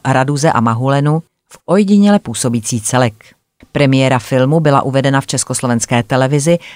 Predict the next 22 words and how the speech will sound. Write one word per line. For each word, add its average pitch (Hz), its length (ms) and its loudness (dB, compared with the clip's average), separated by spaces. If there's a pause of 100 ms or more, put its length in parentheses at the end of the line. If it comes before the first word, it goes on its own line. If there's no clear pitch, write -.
(120)
na 135 160 2
Nový 202 300 4
rok 151 220 0 (140)
devatenáct 160 540 0
set 170 160 -4
sedmdesát 117 680 -2
jedna. 120 340 0 (1300)
České 160 380 0
pohádkové 151 640 2
poetické 139 540 -2
drama 139 280 2
Radůz 127 340 -2
a 135 60 -2
Mahulena 131 500 2
Julia 127 400 0
Zejera 123 440 0 (360)
vzniklo 175 460 0
na 131 100 2
motivy 151 340 0
slovenské 135 580 0
lidové 135 340 0
pohádky, 131 640 0